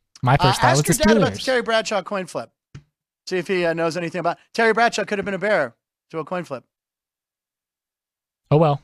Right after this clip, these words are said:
Speaker 2: It's pretty amazing. Uh, tomorrow on the show, I'm very excited. Melissa Peterman. I've worked with Melissa many times.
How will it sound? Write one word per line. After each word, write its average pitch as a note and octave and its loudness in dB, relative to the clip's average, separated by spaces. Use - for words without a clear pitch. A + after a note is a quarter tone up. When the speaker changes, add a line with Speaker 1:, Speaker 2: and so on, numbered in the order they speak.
Speaker 2:
It's - -20
pretty E3+ -8
amazing. D#3+ -10
Uh, A#3 6
tomorrow D4+ 4
on D4 4
the C#4 0
show, C4+ 2
I'm B3 0
very B3+ 4
excited. A#3+ 0
Melissa G#3+ -2
Peterman. G#3+ -2
I've F3+ -2
worked G3+ 0
with F#3+ -6
Melissa F#3+ -2
many F3 -4
times. F3+ 0